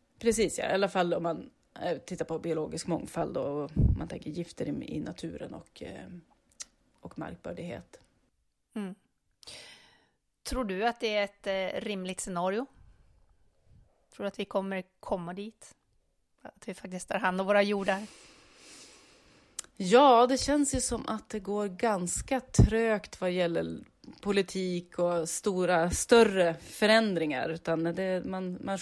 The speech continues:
Speaker 1: justerar inom ett system, inom det befintliga systemet. Eh, och vad det, ja, vad det beror på. Det är väl människans också o-,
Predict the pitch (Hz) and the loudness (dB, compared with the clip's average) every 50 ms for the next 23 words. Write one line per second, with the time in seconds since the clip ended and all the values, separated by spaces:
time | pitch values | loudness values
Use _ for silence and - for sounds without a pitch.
0 | - - 190 - - - 208 202 202 190 185 185 180 180 175 175 170 - - - | -6 -6 -6 -6 -4 -2 0 0 2 2 2 0 0 -2 -4 -6 -6 -6 -6 -4
1 | 170 - - - - 185 185 185 175 170 160 - _ _ _ - - - - - | -4 -4 -4 -4 -4 -2 0 0 -2 -2 -6 -10 _ _ _ -20 -20 -20 -20 -16
2 | _ - 185 180 175 175 170 170 170 165 - - 196 190 180 175 - 180 165 175 | _ -6 -4 -4 -4 -4 -4 -6 -8 -8 -6 -4 -4 -4 -4 -6 -6 -6 -4 -4
3 | 170 - - 175 - - - 226 220 208 190 165 147 - 170 - _ - - - | -4 -4 -4 -4 -4 -2 0 2 2 2 0 0 -2 -6 -8 -10 _ -12 -10 -10
4 | - - - - - - - - _ _ _ _ _ _ _ - - 180 180 170 | -10 -10 -12 -18 -20 -20 -20 -20 _ _ _ _ _ _ _ -6 -2 0 0 0
5 | 170 175 156 165 170 180 180 175 180 175 175 175 175 170 - - - - _ _ | 0 0 0 0 0 0 0 2 2 2 0 0 -2 -6 -12 -20 -20 -20 _ _
6 | _ _ _ _ _ - - - _ _ _ _ _ _ _ _ _ _ - - | _ _ _ _ _ -14 -14 -14 _ _ _ _ _ _ _ _ _ _ -20 -20
7 | - _ _ - 196 180 165 156 - - - - - - _ - 185 180 180 185 | -20 _ _ 0 2 2 2 0 -6 -16 -20 -20 -20 -20 _ -6 -4 -4 -2 -2
8 | 170 196 180 185 190 202 190 185 - - - 160 160 170 175 185 185 185 185 175 | -2 -2 -2 0 0 -2 -2 -4 -6 -8 -8 -6 -4 -4 -4 -4 -4 -6 -6 -6
9 | 180 185 - - - 190 208 208 196 190 190 190 190 - - 208 190 180 180 175 | -6 -6 -6 -6 -4 -2 0 0 0 0 -2 -4 -4 -6 -4 -4 -2 -2 -2 -4
10 | 180 - - - - - - 180 175 - - - - 185 170 170 - - 196 185 | -6 -8 -10 -10 -10 -8 -8 -8 -8 -6 -4 0 2 4 4 4 4 2 -2 -2
11 | 160 - | -4 -4